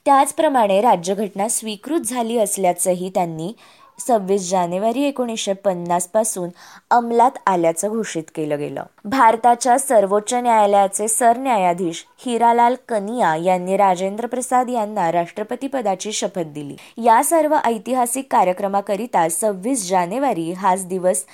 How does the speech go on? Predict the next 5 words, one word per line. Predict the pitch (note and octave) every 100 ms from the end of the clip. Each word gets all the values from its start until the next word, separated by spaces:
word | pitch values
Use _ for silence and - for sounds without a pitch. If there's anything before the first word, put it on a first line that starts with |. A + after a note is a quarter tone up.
| - _
निवडण्यामागेही | A3+ A#3 A#3 C4 D4+ D#4+ C#4+ G#3 G#3 G#3 F3+ A#3
एक | A#3+
विशेष | F#3+ - F3+ F3+
कारण | G3 E3+ D3+ E3
होतं. | D3 -